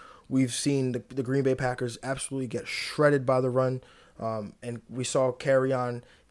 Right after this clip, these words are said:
in, uh, since they've l-, let C J Anderson walk. Kerryon's been the guy in that backfield. Twenty-six touches la-, in the last game. I expect that to continue. And just based off volume alone, Kerryon is the play,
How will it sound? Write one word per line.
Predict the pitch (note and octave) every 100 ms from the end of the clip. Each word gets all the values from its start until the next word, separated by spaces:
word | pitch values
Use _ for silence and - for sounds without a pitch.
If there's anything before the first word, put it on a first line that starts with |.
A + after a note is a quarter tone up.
| _ -
in, | B2+ A#2+ A#2 E2+ -
uh, | - G2+
since | - - D3
they've | - C#3 A#2
l-, | A#2 - - B2+
let | C#3+ C3
C | - C3+
J | C3+
Anderson | C3 B2 - A2+
walk. | A#2 C#3+ D3 - - -
Kerryon's | - D3+ D3+ C3 A#2
been | C3 C3 A2+ A2+
the | D#3+ E3
guy | C#3 C#3 C#3
in | C#3
that | C3+ B2
backfield. | B2 B2+ B2 C3+ B2+ B2 - - _
Twenty-six | - F3 D#3+ - D#3 -
touches | - C#3 - B2+
la-, | B2 B2+ G#2 A#2+ B2
in | C3+
the | B2+
last | B2+ B2+ B2+ -
game. | B2+ B2 - -
I | - D#3
expect | A#2+ - A#2 - -
that | C#3+ B2 -
to |
continue. | C3 B2+ A#2+ C3 B2+ B2 A#2+ - -
And | A#2+
just | C3 A#2+
based | C#3 C#3 -
off | B2+ A#2
volume | A2 B2+ C#3 C3+ B2
alone, | A#2 B2 B2 A#2 A#2
Kerryon | - D#3+ C#3+ C3 A#2+ A2+ - -
is | D#3 B2
the | B2
play, | - A#2+ A#2